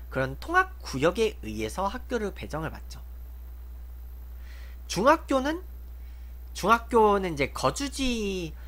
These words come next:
거주지 기준으로 조금 거리가 있는 곳까지는 좀 돌려요.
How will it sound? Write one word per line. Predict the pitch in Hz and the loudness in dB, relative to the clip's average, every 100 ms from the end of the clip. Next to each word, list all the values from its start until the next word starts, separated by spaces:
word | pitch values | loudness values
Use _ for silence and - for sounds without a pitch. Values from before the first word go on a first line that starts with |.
| - - - | -12 -10 -2
거주지 | 139 139 269 - 240 226 214 196 185 180 170 165 156 139 | -2 0 -2 -2 -2 -2 -2 -4 -4 -4 -4 -4 -4 -4
기준으로 | 127 127 135 131 165 - | -6 -4 -4 -2 -2 -2
조금 | 330 - - 359 330 285 | -4 -4 -4 -2 -2 -2
거리가 | - 139 165 | -2 0 0
있는 | 110 143 160 | 0 -4 -6
곳까지는 | 110 165 156 147 | -2 -2 -2 -6
좀 | 135 123 | -6 -8
돌려요. | - 104 80 | -8 -10 -10